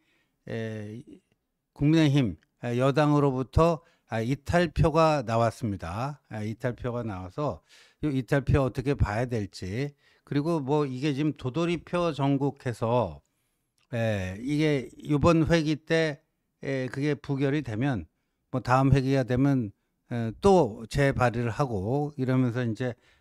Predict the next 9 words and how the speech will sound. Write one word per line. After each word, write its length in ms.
예, 140
다람쥐 520
쳇바퀴 520
도는, 520
아, 220
도돌이표 600
전국이 480
반복이 440
되는데 640